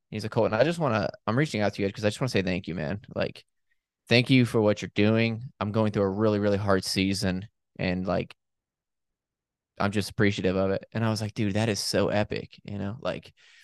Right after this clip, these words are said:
I didn't know this, this older gentleman, and he was impacted, and he was like, "Would you get some coffee with me in a couple days?" I was like, "Yeah, sure." And it was about a week later, I met up with him at a, at a local coffee shop here, and he sits down, and the first thing he says to me is, "Colton, I just wanna let you know,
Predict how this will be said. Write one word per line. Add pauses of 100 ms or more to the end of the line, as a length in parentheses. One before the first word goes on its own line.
(160)
I
didn't
know
this,
this
older
gentleman,
and
he
was
impacted,
and (280)
he
was
like,
"Would
you
get
some
coffee
with
me
in
a
couple
days?"
I
was
like,
"Yeah,
sure." (760)
And
it
was
about
a
week
later,
I
met
up
with
him
at
a,
at
a
local
coffee
shop
here,
and
he
sits
down,
and
the
first
thing
he
says
to
me
is,
"Colton,
I
just
wanna
let
you
know,